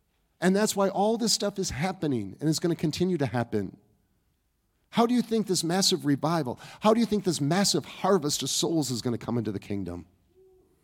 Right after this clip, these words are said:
People will never come into the kingdom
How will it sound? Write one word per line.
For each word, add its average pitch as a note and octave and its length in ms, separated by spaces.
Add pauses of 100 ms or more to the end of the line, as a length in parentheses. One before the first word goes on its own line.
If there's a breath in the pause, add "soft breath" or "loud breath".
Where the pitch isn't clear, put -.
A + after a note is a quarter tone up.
(2500)
People F3 300
will F#3+ 100
never F#3+ 240
come F#3 220
into C3 100
the A#2+ 100
kingdom G#2 440